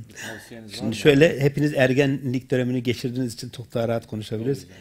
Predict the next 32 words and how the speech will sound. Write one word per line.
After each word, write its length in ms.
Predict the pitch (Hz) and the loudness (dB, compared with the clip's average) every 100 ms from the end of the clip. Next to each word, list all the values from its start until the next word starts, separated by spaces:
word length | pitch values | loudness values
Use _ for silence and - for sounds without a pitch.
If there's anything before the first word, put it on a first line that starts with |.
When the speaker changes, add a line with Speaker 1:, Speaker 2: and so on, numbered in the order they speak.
| - | -20
Speaker 1:
evet. 120 | - | -2
Speaker 2:
Ergenlik 440 | 127 127 143 147 139 | 2 4 2 0 -4
açısından 460 | 120 - 127 120 107 | -6 -6 -6 -8 -8
çocuklarınız 580 | - 127 - 131 135 117 | -8 -8 0 0 2 -2
varsa 360 | 110 107 - 95 | -4 -4 -8 -14
bunu 180 | 104 101 | -12 -12
söylemem 420 | - 107 107 104 | -8 -8 -6 -6
lazım. 360 | 104 104 143 151 _ _ _ _ _ - | -8 -8 -10 -12 _ _ _ _ _ -14
Ee, 920 | 113 107 107 104 98 101 101 101 101 - | -10 -8 -8 -10 -10 -12 -12 -14 -16 -4
ben, 380 | 127 143 175 160 - | 0 2 0 -8 -16
hmm, 500 | 120 117 113 117 113 113 - _ _ _ _ _ _ _ _ _ _ _ _ _ _ _ _ | -10 -6 -4 -6 -8 -12 -16 _ _ _ _ _ _ _ _ _ _ _ _ _ _ _ _
işte 140 | - - | -16 -6
oğluma 400 | 127 123 127 131 | -2 0 0 0
yetişmedi. 440 | 113 - - 107 - | -2 -6 -12 -12 -12
Ta-, 160 | - | -18
Talha 460 | - 113 107 113 110 | -16 -12 -6 -6 -6
büyük 260 | 120 139 127 | -8 -8 -6
de 200 | 113 - - _ _ _ - - | -6 -6 -20 _ _ _ -14 -6
kızlarım 460 | 117 120 123 123 | -2 0 0 0
var. 260 | 131 139 - - | -2 -4 -14 -10
Birisi 240 | 113 113 - | -8 -8 -10
işte 220 | - 117 | -8 -6
yirmiye 420 | 117 113 117 117 | -4 -4 -2 -2
gidiyor, 300 | 107 104 110 | -4 -8 -8
Speaker 1:
Allah 40 | |
Speaker 2:
öbürü 180 | 107 104 | -8 -4
de 100 | 123 | -2
Speaker 1:
korusun. 180 | 117 120 | 0 0
Speaker 2:
on 80 | 117 | -4
sekiz 340 | - 107 107 | -4 -6 -6
yaşına 240 | 104 - 104 | -8 -8 -8
gidiyor. 360 | 104 139 175 | 0 0 0